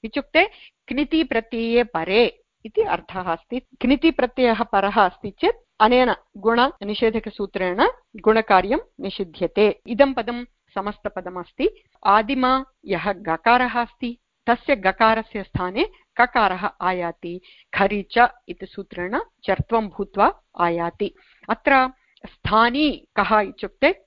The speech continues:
इकः स्थानी भवति, इकः गुणवृद्धिनिषेधः भवति। अत्र इकः इति षष्ट्यन्तं पदमस्ति, स्थानी भवति। इको गुणवृद्धिसूत्रस्य पूर्णानुवृत्तिः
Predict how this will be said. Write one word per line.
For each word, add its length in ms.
इकः 420
स्थानी 580
भवति, 640
इकः 420
गुणवृद्धिनिषेधः 1200
भवति। 840
अत्र 220
इकः 380
इति 420
षष्ट्यन्तं 580
पदमस्ति, 540
स्थानी 440
भवति। 420
इको 280
गुणवृद्धिसूत्रस्य 1080
पूर्णानुवृत्तिः 1160